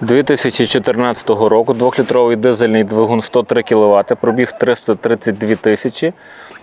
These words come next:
механічна коробка передач, мультимедія, пасажир, п'ятнадцять п'ятсот.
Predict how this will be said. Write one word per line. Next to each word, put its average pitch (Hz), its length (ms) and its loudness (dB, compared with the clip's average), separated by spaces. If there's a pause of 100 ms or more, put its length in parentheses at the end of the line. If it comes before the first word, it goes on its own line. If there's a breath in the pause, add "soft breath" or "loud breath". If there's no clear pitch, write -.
(240 loud breath)
механічна 120 560 -2
коробка 107 320 -2
передач, 127 560 0 (340)
мультимедія, 120 640 0
пасажир, 113 680 0 (420)
п'ятнадцять 120 520 -2
п'ятсот. 117 420 -2